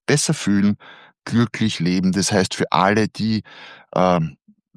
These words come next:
irgendwie vielleicht gar nicht anders denken, aber besser fühlen und vor allem glücklich leben wollen, die sind in dieser Folge Gold richtig. Christian, Wort geht an dich. W-, was treibst du so? Was verbindet dich mit dem Thema Optimismus und Glück?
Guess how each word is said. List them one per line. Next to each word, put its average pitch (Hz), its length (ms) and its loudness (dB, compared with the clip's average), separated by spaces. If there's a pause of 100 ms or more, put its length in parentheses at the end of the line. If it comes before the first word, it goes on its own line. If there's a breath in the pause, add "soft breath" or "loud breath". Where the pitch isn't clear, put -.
(280)
irgendwie 107 480 0 (480)
vielleicht 143 220 0
gar 107 140 0
nicht 120 100 0
anders 95 220 0
denken, 110 180 0
aber 101 160 2 (200)
besser 104 260 -4
fühlen - 280 -2
und 127 120 2
vor 95 100 0
allem 87 80 0
glücklich - 320 -4
leben 139 280 0
wollen, 98 180 0
die 78 80 -4
sind - 220 -6
in 101 60 -4
dieser - 200 -6
Folge 80 320 -4
Gold 151 340 0 (220)
richtig. - 340 -8 (600 loud breath)
Christian, 156 440 4
Wort 147 220 2
geht 156 160 2
an 139 140 2
dich. 160 280 0
W-, - 120 -2
was 147 260 0
treibst 123 460 0
du - 20 2
so? 120 340 0
Was 101 200 0
verbindet 104 400 0
dich - 120 -8
mit 85 140 -6
dem 95 100 0
Thema 87 480 0 (260)
Optimismus - 540 -4
und 139 120 -2
Glück? - 280 -2